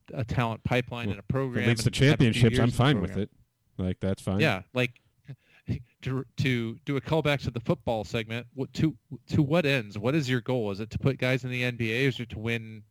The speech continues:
Speaker 1: If you're Sean Miller, is it more important to put guys in the N B A or to get to a Final Four, right? Um, and you, you can make a reasonable argument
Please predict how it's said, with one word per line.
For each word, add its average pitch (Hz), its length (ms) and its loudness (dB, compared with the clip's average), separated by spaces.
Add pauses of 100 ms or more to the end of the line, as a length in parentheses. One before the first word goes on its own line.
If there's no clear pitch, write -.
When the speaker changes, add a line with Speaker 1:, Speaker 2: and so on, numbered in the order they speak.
(240)
Speaker 1:
If - 100 -8
you're 151 100 2
Sean 175 200 2
Miller, 165 180 4
is 127 80 0
it 131 120 -2 (240)
more 143 140 2
important 139 280 0
to 117 100 -4
put 135 80 -2
guys 131 180 -6
in 113 80 -16
the 123 80 -6
N 120 80 -8
B 117 200 -2
A 117 40 -2
or 107 40 -8
to 104 80 -6
get 104 120 -6
to 113 80 -10
a 101 40 -6
Final 98 320 -4
Four, 98 400 -8 (420)
right? 104 260 2 (480)
Um, 98 440 0 (440)
and 180 180 -8
you, 175 140 -4 (400)
you 156 140 -2
can 202 240 -2
make 135 200 0
a 180 60 2
reasonable 151 480 0
argument 123 480 -4